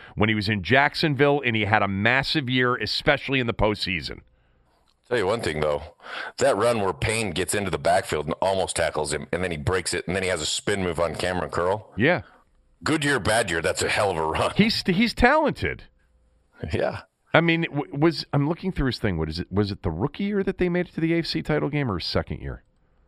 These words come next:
Speaker 1: What year did they with
Speaker 2: It was
Speaker 1: Bort-
Speaker 2: the year that Bortles played great against the Steelers in the playoffs.
Speaker 1: Yeah, they won forty-eight forty-five or whatever.
Speaker 2: Uh, speaking of that,
Speaker 1: It was
Speaker 2: isn't
Speaker 1: twenty,
Speaker 2: Bortles, Bortles is the
Speaker 1: twenty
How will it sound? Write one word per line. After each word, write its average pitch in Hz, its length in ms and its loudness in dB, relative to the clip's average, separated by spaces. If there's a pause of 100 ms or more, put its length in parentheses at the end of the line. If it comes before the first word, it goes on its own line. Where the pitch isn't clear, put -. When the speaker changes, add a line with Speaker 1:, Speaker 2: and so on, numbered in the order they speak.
(600)
Speaker 1:
What - 140 -6
year 190 200 2
did 147 160 -2
they 104 500 2
with 90 180 0
Speaker 2:
It 113 80 0
was 113 100 2
Speaker 1:
Bort- 113 100 0
Speaker 2:
the 110 80 0
year 143 180 2
that 87 180 0
Bortles 92 400 0
played 80 220 -2
great 85 240 0
against 76 200 -4
the - 60 -4
Steelers 78 440 -2
in 71 60 -2
the 67 60 -4
playoffs. 71 540 -4 (480)
Speaker 1:
Yeah, 90 200 0
they 69 120 -4
won 76 160 -4
forty-eight 80 560 -4
forty-five 73 800 -8
or - 60 -12
whatever. - 400 -16 (1160)
Speaker 2:
Uh, 117 40 -2
speaking - 380 -4
of 80 100 -6
that, 147 140 0
Speaker 1:
It 131 80 4
was 135 140 2
Speaker 2:
isn't 262 140 -2
Speaker 1:
twenty, 156 180 4
Speaker 2:
Bortles, - 40 -2
Bortles - 20 -2
is - 20 -
the - 60 -2
Speaker 1:
twenty 185 160 4